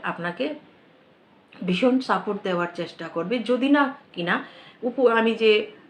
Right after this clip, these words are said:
উপরিউক্ত যে কন্ডিশনগুলো আপনাকে দিলাম, সেইগুলো যদি আপনার বার্থ চার্টে না থাকে, যদি রাহুর প্লেসমেন্ট আপনার বার্থ চার্টে ভালো হয়, আপনার ক্ষেত্রে কিন্তু অনেক সুবিধা প্রদান করবে। রাহু আপনার ব্যবসা, বিশেষ করে যারা বিদেশের সঙ্গে যুক্ত ব্যবসা,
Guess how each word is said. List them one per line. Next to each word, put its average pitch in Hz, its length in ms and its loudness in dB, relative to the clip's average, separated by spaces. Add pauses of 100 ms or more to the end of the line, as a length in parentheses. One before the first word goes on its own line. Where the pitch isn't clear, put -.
(140)
উপরিউক্ত 214 600 0
যে 190 80 -4
কন্ডিশনগুলো 233 760 4
আপনাকে 165 320 -6
দিলাম, 190 340 -2
সেইগুলো 254 440 2
যদি 175 260 -4
আপনার 180 260 -8
বার্থ 170 240 -12
চার্টে 180 200 -14
না 185 240 -10
থাকে, 233 280 -10 (380)
যদি 220 300 -4 (260)
রাহুর 214 440 2
প্লেসমেন্ট 202 520 0
আপনার 185 300 -6
বার্থ 175 280 -6
চার্টে 185 240 -6
ভালো 220 380 2
হয়, 269 200 0 (320)
আপনার 180 300 -8
ক্ষেত্রে 180 300 -12
কিন্তু 190 340 -8
অনেক 180 320 -8
সুবিধা 185 360 -8
প্রদান - 440 -16
করবে। - 240 -20 (460)
রাহু 220 400 2
আপনার 190 340 2
ব্যবসা, 180 360 -2
বিশেষ 254 380 -4
করে 180 280 -2
যারা 156 300 -8 (300)
বিদেশের 233 400 -2
সঙ্গে 262 380 0
যুক্ত 175 320 -4
ব্যবসা, 170 540 -4